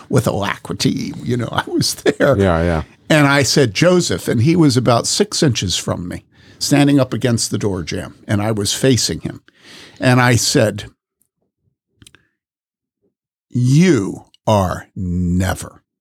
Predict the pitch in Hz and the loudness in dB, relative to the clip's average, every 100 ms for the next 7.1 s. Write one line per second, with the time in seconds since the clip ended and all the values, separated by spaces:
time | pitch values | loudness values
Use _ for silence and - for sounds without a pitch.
0 | _ _ _ _ _ _ _ _ _ _ | _ _ _ _ _ _ _ _ _ _
1 | _ - _ 131 131 127 117 180 269 - | _ -20 _ 0 2 2 2 2 2 0
2 | 202 170 147 131 107 90 110 160 127 175 | 0 0 2 2 0 0 2 2 0 -4
3 | - _ _ _ _ _ _ 131 127 120 | -10 _ _ _ _ _ _ 0 2 2
4 | 190 254 - 80 82 82 95 82 71 82 | 2 0 -2 -2 -4 -4 -4 -6 -8 -10
5 | - - - - _ _ _ _ - _ | -10 -14 -20 -20 _ _ _ _ -20 _
6 | - 151 151 214 269 - 107 95 98 - | 2 4 4 4 2 0 0 0 0 -4